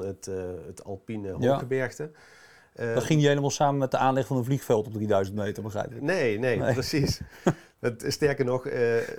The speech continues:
Speaker 1: Val Chiaviere, dat zou precies in het hart van dat nationaal park terechtkomen.
Speaker 2: Ja.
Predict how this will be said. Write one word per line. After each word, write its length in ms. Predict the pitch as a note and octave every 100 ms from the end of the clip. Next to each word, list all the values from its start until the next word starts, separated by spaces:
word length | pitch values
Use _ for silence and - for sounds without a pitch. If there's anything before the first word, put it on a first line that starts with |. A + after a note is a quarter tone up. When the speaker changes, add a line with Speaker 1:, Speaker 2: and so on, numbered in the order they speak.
| -
Speaker 1:
Val 220 | - C3+
Chiaviere, 640 | C3+ C#3 A2+ C#3 C3+ A#2 A2+
dat 140 | A#2
zou 220 | B2 B2
precies 520 | B2 - D3+ - F3 -
in 320 | A#2 D3 C3
het 120 | A2+
hart 300 | G#2 D3 -
van 220 | - B2
dat 240 | A#2 G#2+ -
nationaal 360 | A#2 A#2 A2
park 280 | G2 C3 B2+
terechtkomen. 600 | - F#2+ F2+ - F2 F#2+
Speaker 2:
Ja. 200 | C3+ A#2